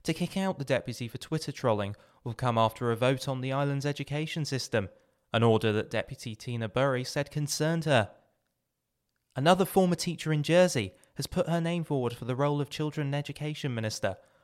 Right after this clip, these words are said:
following Deputy Ward's announcement last week he would be running. Deputy Louise Dublé announced her candidacy last night on Facebook, saying it had followed requests from fellow states members and islanders.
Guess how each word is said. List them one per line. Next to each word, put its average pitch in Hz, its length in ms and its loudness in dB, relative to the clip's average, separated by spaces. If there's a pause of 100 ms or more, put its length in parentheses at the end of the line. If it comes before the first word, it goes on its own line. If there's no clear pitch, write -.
(120)
following 110 340 2
Deputy 117 380 -2
Ward's 120 360 -6
announcement 120 480 -4
last 131 280 -2
week 139 260 -8
he 147 180 -6
would 151 160 -2
be 156 120 2
running. 151 400 0 (800)
Deputy 107 380 -2
Louise 104 320 -4
Dublé 123 460 0 (260)
announced 147 380 0
her 147 100 -2
candidacy 135 600 -4
last 147 320 -2
night 147 200 -2
on 143 120 -4
Facebook, 147 540 -4 (320)
saying 110 280 0
it 120 100 -4
had 127 100 -4
followed 135 360 0
requests 139 380 -4
from 131 200 -6
fellow 139 340 -2
states 143 380 -6
members 143 320 -2
and 147 100 0
islanders. 135 600 0